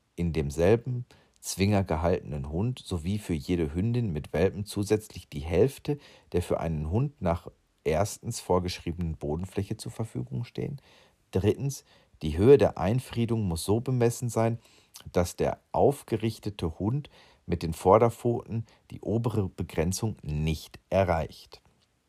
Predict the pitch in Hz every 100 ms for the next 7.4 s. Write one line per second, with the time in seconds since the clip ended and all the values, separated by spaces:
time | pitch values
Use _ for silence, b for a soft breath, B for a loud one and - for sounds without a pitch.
0 | _ _ _ _ _ _ _ _ B B
1 | B B B - - - 92 76 69 64
2 | - 62 - - - 57 60 104 131 -
3 | 65 82 98 92 78 78 71 - 67 71
4 | 87 101 92 - - - 131 - - 101
5 | 101 92 - 78 73 98 - 92 76 69
6 | 92 98 90 82 80 78 82 90 78 -
7 | - 82 80